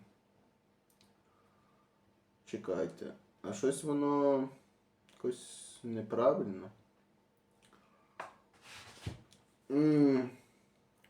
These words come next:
Тут ще щось є? Тут якісь є наклеєчки, прикиньте. Тут якісь наклейки.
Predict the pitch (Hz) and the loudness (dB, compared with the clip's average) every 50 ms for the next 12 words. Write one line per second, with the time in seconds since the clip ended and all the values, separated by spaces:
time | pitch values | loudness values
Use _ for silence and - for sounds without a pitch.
0 | _ _ - - - - - - - _ _ 143 139 - - - - 190 240 240 | _ _ -20 -20 -20 -20 -20 -20 -20 _ _ 4 4 4 4 8 12 12 12 12
1 | - - 165 - - - 120 117 104 101 - - - - - - _ - 127 - | 10 8 6 6 2 2 2 2 2 2 -2 -6 -14 -20 -20 -14 _ -6 -6 -4
2 | - 143 143 - - 151 151 151 151 151 - - 156 143 135 120 110 101 101 - | -4 -4 -6 0 6 6 8 8 8 6 6 10 12 12 12 12 12 8 2 -2
3 | - - 101 104 101 101 - 135 147 175 202 202 - 101 - - - _ _ _ | -6 -6 -4 -4 -6 -2 0 0 2 2 2 0 -2 -4 -6 -10 -14 _ _ _
4 | _ - 117 - 131 120 - 127 120 - 139 139 127 - 127 113 101 101 - - | _ 0 0 2 2 0 0 -2 -4 0 2 2 6 8 8 8 8 6 2 -4